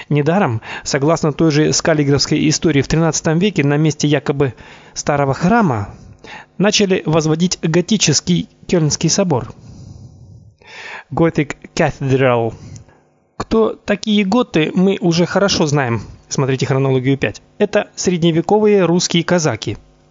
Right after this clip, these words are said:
Таким образом, скорее всего,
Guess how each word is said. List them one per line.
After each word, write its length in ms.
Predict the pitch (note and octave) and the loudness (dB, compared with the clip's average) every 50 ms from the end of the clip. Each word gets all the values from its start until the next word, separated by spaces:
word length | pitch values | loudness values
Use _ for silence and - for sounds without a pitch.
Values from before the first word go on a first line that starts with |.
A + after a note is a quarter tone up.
| _ _ _ _ _ _ _ _ _ _ _ _ _ | _ _ _ _ _ _ _ _ _ _ _ _ _
Таким 340 | - D3+ - G#3+ G3 F#3 - | -6 -2 0 0 0 0 0
образом, 500 | - G#3+ G3+ F3 D#3 C#3 C#3 C#3+ C3+ A#2+ - - - - - - | 0 0 2 2 2 2 2 0 -2 -2 -6 -10 -18 -20 -10 -10
скорее 380 | - - - E3+ F3+ F#3+ F3 | -6 -2 0 2 2 2 2
всего, 420 | D3+ - - F#3+ F3+ G#3+ A#3+ A3+ | 2 2 0 2 2 2 0 0